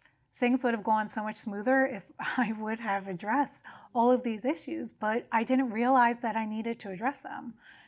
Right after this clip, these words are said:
Um, I thought, "Oh, it, it's done. Like, we took care of it." It, it's exactly like you were saying. Like, he got treatment, and, and now, you know, we just, we move forward, you know, onward. Um, but that's, there's just so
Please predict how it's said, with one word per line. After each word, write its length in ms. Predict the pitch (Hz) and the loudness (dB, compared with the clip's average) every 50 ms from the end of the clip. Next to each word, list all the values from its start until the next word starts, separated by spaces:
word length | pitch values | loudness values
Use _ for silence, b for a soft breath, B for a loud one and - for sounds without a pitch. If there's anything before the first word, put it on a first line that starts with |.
| B B - | B B -6
Um, 280 | 214 202 202 208 202 208 | -4 -2 -2 -2 -2 -2
I 80 | 220 | -4
thought, 260 | 226 - 262 254 262 - | -2 2 2 2 4 2
"Oh, 280 | 269 262 370 403 311 202 | 2 2 4 4 4 2
it, 80 | 190 185 - _ _ | 0 -4 -8 _ _
it's 240 | - 240 247 240 - | -6 -4 -4 -4 0
done. 280 | - 285 302 285 233 196 | 2 4 4 4 2 0
Like, 160 | 190 180 - | -2 -6 -6
we 60 | 208 175 | -8 -6
took 180 | - 302 311 | -4 -6 -4
care 300 | - 294 277 277 269 277 | -2 0 0 2 2 2
of 60 | 277 - | 2 2
it." 420 | 269 262 254 262 254 254 262 254 254 B B B B | 0 2 2 2 2 0 0 -4 -6 B B B B
It, 120 | 240 233 240 | -10 -10 -8
it's 180 | - - 233 - | -8 -8 -6 -4
exactly 420 | 262 214 220 240 254 302 - 254 | -4 -2 0 0 0 0 0 -2
like 100 | 226 - | -4 -4
you 80 | - 208 | -6 -10
were 40 | 196 | -10
saying. 300 | - - - - - - | -10 -10 -10 -10 -10 -12
Like, 200 | - - - - b b b b b b b b b b b b b | -14 -14 -16 -16 b b b b b b b b b b b b b
he 140 | _ - 233 | _ -6 -4
got 160 | 285 339 349 | -2 -2 -4
treatment, 440 | - - 403 440 466 359 254 214 190 | -4 -4 -6 -4 -2 -2 -2 0 0
and, 200 | 196 202 220 - | -2 -4 -6 -6
and 160 | - 220 226 | -6 -6 -4
now, 300 | 214 220 233 240 262 269 262 | -2 0 2 2 4 4 4
you 140 | 247 247 247 | 2 2 2
know, 100 | 254 247 | 2 2
we 140 | 247 254 254 | 2 0 0
just, 240 | 226 269 262 - - _ - | 0 -2 -4 -4 -10 _ -12
we 220 | 180 220 220 220 | -8 -8 -6 -6
move 320 | 208 214 254 330 381 370 - - | -2 2 4 4 4 4 2 0
forward, 580 | - 330 339 330 320 262 254 226 208 196 196 208 | 2 4 6 6 6 6 4 4 2 0 -2 -2
you 80 | 214 214 | -2 -2
know, 300 | 220 220 214 214 226 - | -2 -2 -2 -4 -4 0
onward. 640 | 254 254 269 269 269 247 214 196 185 185 175 180 175 165 B B B B B _ | 2 2 4 4 2 0 -2 -4 -4 -4 -4 -6 -8 -10 B B B B B _
Um, 320 | - 214 202 208 214 226 - - | -8 -4 -4 -4 -4 -6 -8 -10
but 120 | 247 - | -8 -4
that's, 400 | - 214 214 226 226 - - - _ _ _ _ _ _ _ _ _ _ _ _ _ _ _ - | -2 0 0 -2 -4 -8 -14 -20 _ _ _ _ _ _ _ _ _ _ _ _ _ _ _ -6
there's 260 | 202 208 208 185 - | -4 -4 -4 -6 -8
just 360 | - 226 220 214 - - - - _ _ _ | -8 -8 -8 -8 -8 -12 -14 -18 _ _ _
so 760 | - - - - - - 220 208 208 202 202 214 226 233 | -18 -16 -16 -14 -8 -4 -2 0 2 2 0 0 -2 -6